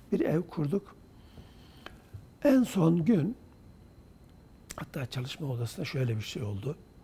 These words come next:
Çalışma odasının masasını kurduk. Masasının üstüne masa lambasını koyduk. Da masanın yanına da seccadesini serdim. Dedim ki, "Efendim," dedim, "tamamdır." "Buyurun," dedi, salona geçtik.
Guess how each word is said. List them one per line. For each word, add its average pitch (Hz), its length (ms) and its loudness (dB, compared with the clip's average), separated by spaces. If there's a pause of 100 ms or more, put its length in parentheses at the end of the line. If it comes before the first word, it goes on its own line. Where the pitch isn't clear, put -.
(880)
Çalışma 170 400 -4
odasının 143 360 -2
masasını 139 500 -4
kurduk. 143 300 -8
Masasının 143 400 -6
üstüne 135 260 -4
masa 131 280 -4
lambasını 127 480 -4
koyduk. 151 460 -2 (840)
Da 160 60 -2
masanın 147 340 -2
yanına 139 540 2
da 139 220 -2 (120)
seccadesini 131 760 -6
serdim. 151 500 0 (680)
Dedim 170 160 -4
ki, - 120 -6
"Efendim," 127 320 -4
dedim, 113 320 -6 (160)
"tamamdır." 131 680 -8 (760)
"Buyurun," 139 360 6
dedi, 123 180 -4
salona 139 380 -4
geçtik. 120 420 -6